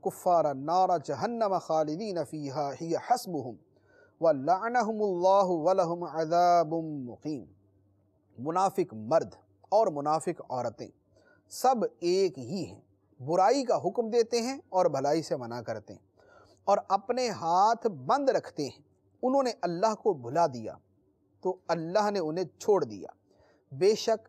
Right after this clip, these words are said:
यही लोग नाफरमान हैं। अल्लाह ने मुनाफिक मर्दों और मुनाफिक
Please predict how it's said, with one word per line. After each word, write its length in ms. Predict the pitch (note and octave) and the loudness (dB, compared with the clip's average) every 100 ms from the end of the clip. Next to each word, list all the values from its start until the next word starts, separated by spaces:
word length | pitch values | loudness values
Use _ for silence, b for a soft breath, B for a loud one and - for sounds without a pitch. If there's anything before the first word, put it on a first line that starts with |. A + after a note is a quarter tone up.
| - | -20
यही 400 | C#3 D3 G3 B3 F#3 | -10 -2 0 0 0
लोग 300 | E3 E3+ D#3+ | 2 2 0
नाफरमान 640 | B2+ E3 - G#2 G2+ G2 | -4 -6 -6 -10 -10 -12
हैं। 120 | - _ _ _ _ b b b b b _ - | -16 _ _ _ _ b b b b b _ -6
अल्लाह 280 | G#3 B3+ C4 | -2 2 2
ने 120 | C#4 | 2
मुनाफिक 540 | A#3+ F#3+ G3 G#3+ A#3+ E3+ | 0 2 2 2 -2 -4
मर्दों 500 | D#3+ E3+ F3+ G#3 A#3 A#3 | 0 0 2 0 2 2
और 160 | G#3 G#3 | 2 2
मुनाफिक 580 | D#3+ D#3 E3 F3+ G3+ | 0 0 2 2 -2